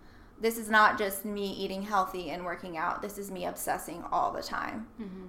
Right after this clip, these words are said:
Speaker 1: And I'm too thin for my own good. And, yeah,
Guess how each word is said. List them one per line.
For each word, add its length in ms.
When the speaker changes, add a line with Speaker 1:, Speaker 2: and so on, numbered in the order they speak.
Speaker 1:
And 260
I'm 220
too 180
thin 320
for 200
my 220
own 120
good. 300
And, 420
yeah, 400